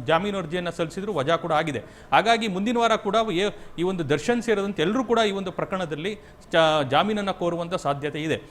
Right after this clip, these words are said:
ಆದ್ರೆ ಈ ಒಂದು ಒನ್ ಸೆವೆಂಟಿ ಏಟ್, ಒನ್ ಸೆವೆಂಟಿ ತ್ರೀ ಏಟ್ ಸಬ್ ಕ್ಲಾಸ್‌ನಲ್ಲಿ ಚಾರ್ಜ್ ಶೀಟ್ ಅನ್ನ ಸಲ್ಲಿಕೆ ಮಾಡೋದ್ರಿಂದ ಫರ್ದರ್ ಇನ್ವೆಸ್ಟಿಗೇಷನ್ ಇದೆ, ಇನ್ನಷ್ಟು ನಾವು ಸಾಕ್ಷ್ಯಾಧಾರಗಳನ್ನ ಈ ಒಂದು ಪ್ರಕರಣದಲ್ಲಿ ಕಲೆ ಹಾಕ್ಬೇಕಾಗಿದೆ. ಆರೋಪಿಗಳು ಮತ್ತೆ ಜಾಮೀನಿನ ಮೇಲೆ ಹೊರಗಡೆ ಹೊರ-, ಹೊರ ಬಂದ್ರೆ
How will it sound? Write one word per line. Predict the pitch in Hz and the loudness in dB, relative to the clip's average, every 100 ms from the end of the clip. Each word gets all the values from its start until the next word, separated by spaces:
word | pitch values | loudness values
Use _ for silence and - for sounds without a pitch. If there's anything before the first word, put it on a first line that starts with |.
| - - | -4 4
ಆದ್ರೆ | 208 240 | 4 4
ಈ | 196 | 0
ಒಂದು | 220 226 220 - | 0 0 -2 0
ಒನ್ | 139 240 | 0 2
ಸೆವೆಂಟಿ | 262 247 233 226 | 4 4 4 0
ಏಟ್, | 226 - 139 | 0 -2 -4
ಒನ್ | 214 | -2
ಸೆವೆಂಟಿ | 240 233 220 | -2 -4 -4
ತ್ರೀ | 208 220 | -8 -6
ಏಟ್ | 180 190 190 | -4 -4 -2
ಸಬ್ | 156 - | -4 -4
ಕ್ಲಾಸ್‌ನಲ್ಲಿ | 226 220 220 196 196 | -4 -4 -4 -6 -4
ಚಾರ್ಜ್ | 175 170 | -2 -2
ಶೀಟ್ | 202 | -4
ಅನ್ನ | 190 180 | -6 -8
ಸಲ್ಲಿಕೆ | 165 147 185 | -6 -6 -6
ಮಾಡೋದ್ರಿಂದ | 175 131 123 185 | -6 -4 -4 -6
ಫರ್ದರ್ | - 196 185 233 | 0 0 4 2
ಇನ್ವೆಸ್ಟಿಗೇಷನ್ | 196 202 196 185 175 165 | 2 0 0 -4 -4 -4
ಇದೆ, | 135 156 | -2 -2
ಇನ್ನಷ್ಟು | 120 196 226 - | -2 -2 -2 -4
ನಾವು | 214 196 | -4 -4
ಸಾಕ್ಷ್ಯಾಧಾರಗಳನ್ನ | - 165 - 208 190 175 175 | -2 -2 -2 -4 -4 -6 -6
ಈ | 180 | -6
ಒಂದು | 160 160 | -6 -8
ಪ್ರಕರಣದಲ್ಲಿ | 147 147 180 160 165 196 - - | -8 -6 -6 -6 -6 -8 -14 -4
ಕಲೆ | - 160 | 0 2
ಹಾಕ್ಬೇಕಾಗಿದೆ. | 190 - 175 147 127 135 117 - - | 2 0 -4 -4 -2 -2 -2 -6 4
ಆರೋಪಿಗಳು | 127 220 226 226 214 214 208 - - | 6 6 2 0 4 4 2 -6 -2
ಮತ್ತೆ | 156 - 254 147 | -2 2 0 2
ಜಾಮೀನಿನ | 160 185 214 208 | 2 2 0 -6
ಮೇಲೆ | 190 185 | -4 -4
ಹೊರಗಡೆ | 147 156 170 | -2 -2 -2
ಹೊರ-, | 151 139 156 - | -2 -4 -6 -4
ಹೊರ | 156 | -2
ಬಂದ್ರೆ | 156 127 107 165 - | 0 -2 -2 -4 -6